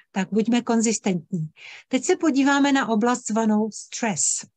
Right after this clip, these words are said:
Takže i k tomu máme košíky. Já mám košíky snad úplně na všechno, eh, na jakýkoliv výslovnostní, eh, jev, proto se to taky jmenuje pronunciation basket.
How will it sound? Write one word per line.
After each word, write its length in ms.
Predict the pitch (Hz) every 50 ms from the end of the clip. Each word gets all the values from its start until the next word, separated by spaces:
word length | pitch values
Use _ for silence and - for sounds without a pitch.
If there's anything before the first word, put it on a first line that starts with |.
| _ _ _ _ _ _ _ - - - - _ _
Takže 420 | - 240 208 220 214 214 208 214 - -
i 140 | 262 254
k 100 | 254 -
tomu 280 | - 277 269 254 262 262
máme 320 | 247 247 233 233 240 247
košíky. 520 | 247 - 247 214 - - 240 226 220 - 247
Já 140 | 240 247 254
mám 180 | 269 285 262
košíky 440 | - - 240 - - 254 214 - 262
snad 260 | - - 269 240 -
úplně 400 | 220 220 196 - 254 240 277 285
na 100 | 254 220
všechno, 540 | 190 - - 220 202 - - 196 190 208 233 - _ - - - - - - _ _ -
eh, 220 | 240 220 214 214 208
na 140 | 214 226
jakýkoliv 600 | 220 214 214 214 - 262 233 - 262 247 240 247
výslovnostní, 1040 | 220 233 208 - - 220 208 214 208 196 - - - - 220 208 208 208 214 208 -
eh, 280 | - 214 202 196 196 196 196 196 196 - _ -
jev, 400 | 226 185 196 196 214 220 - - - - - _
proto 280 | - 254 233 208 254 233
se 180 | - - 254
to 120 | - 247 233
taky 240 | - 233 226 - 254
jmenuje 340 | 233 233 220 220 214 226
pronunciation 840 | 226 - - 240 220 214 208 208 202 - - 202 196 - - 226 196
basket. 480 | 170 180 175 180 - - - 233 247